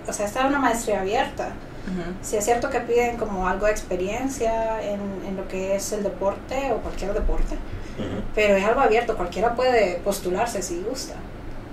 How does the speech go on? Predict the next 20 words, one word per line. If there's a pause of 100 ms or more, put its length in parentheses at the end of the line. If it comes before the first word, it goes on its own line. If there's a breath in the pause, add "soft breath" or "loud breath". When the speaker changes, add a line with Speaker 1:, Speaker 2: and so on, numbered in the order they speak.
Speaker 1:
Entonces,
Speaker 3:
Así
es.
Speaker 1:
creo
que
es
bueno
que
la-,
otras
mujeres
lo
vean (320)
y
digan,
Speaker 2:
Ujú.
Speaker 1:
"Ok,
esto
me
interesa,